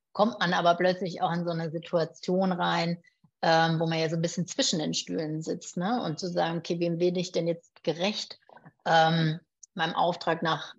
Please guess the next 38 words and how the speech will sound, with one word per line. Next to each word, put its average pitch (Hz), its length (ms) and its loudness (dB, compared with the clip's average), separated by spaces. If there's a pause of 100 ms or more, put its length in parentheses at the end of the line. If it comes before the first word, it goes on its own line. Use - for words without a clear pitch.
(160)
oben, 190 300 2
sage 175 160 4
ich 165 40 -4
jetzt 175 180 -4
mal 180 180 -2
in 180 80 -4
Anführungsstrichen, 202 680 -2 (160)
<laughs> - 640 -4
ähm, 180 600 6 (440)
ähm, 170 520 2
oder, 170 580 6 (100)
äh, 160 680 -4
ja, 165 240 0
den, 165 220 -2
den 156 200 0
Mitarbeitern 160 580 4
gegenüber. 156 540 0
Und 151 220 -6
ich - 120 -10
glaube, 175 300 4
das 175 200 4
ist 202 180 -8
auch 165 140 -2
diese, 160 380 0
diese 160 220 -2
Drucksituation, 180 920 2
die 170 80 0
dann 165 200 -2
ja 165 100 -2
plötzlich 175 460 -2
auch 170 120 -4
entsteht. 170 680 0 (480)
Ähm, 170 720 2 (100)
und 175 280 -6
oft 180 300 -2
ist 170 140 -4
es 180 140 -4
ja 170 280 2